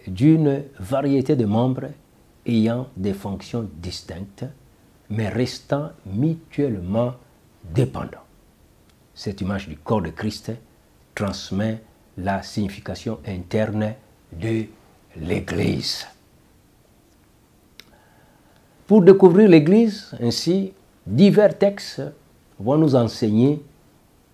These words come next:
comment interpréter, euh, l'Église comme un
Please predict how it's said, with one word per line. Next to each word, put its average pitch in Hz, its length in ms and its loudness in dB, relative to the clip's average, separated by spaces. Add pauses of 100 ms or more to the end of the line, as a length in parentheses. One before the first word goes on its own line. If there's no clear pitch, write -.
(360)
comment 127 560 2 (260)
interpréter, 117 1000 0 (720)
euh, 95 180 -12
l'Église 104 680 0 (720)
comme 104 360 -2
un 104 140 -10